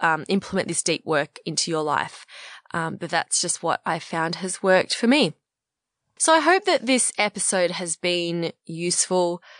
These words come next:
for you and that it's maybe opened your mind up to some new things that you hadn't thought about before. And as you're implementing this, I know that sometimes what we need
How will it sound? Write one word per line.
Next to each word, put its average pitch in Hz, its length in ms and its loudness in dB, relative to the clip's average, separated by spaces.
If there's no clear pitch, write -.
for 214 380 2
you 220 320 4
and 311 120 4
that 208 200 2
it's 185 280 -2
maybe 175 600 0
opened 196 340 0
your 190 140 2
mind 185 360 2
up 226 240 2
to - 140 -8
some 185 300 -4
new 180 200 -2
things 226 300 0
that - 100 -8
you 196 80 -4
hadn't 185 360 -2
thought 196 280 0
about 185 220 2
before. 208 400 0
And 233 280 -4
as 277 320 0
you're 302 140 2
implementing 214 680 -2
this, 175 340 -4
I 214 100 0
know 226 280 4
that 226 300 2
sometimes 233 800 0
what 208 220 2
we 208 140 2
need 180 560 0